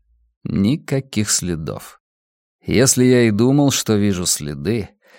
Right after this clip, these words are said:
винить следовало лишь мое гребаное разыгравшееся воображение.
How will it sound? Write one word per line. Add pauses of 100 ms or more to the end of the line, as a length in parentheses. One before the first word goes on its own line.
(160)
винить
следовало
лишь
мое
гребаное
разыгравшееся
воображение.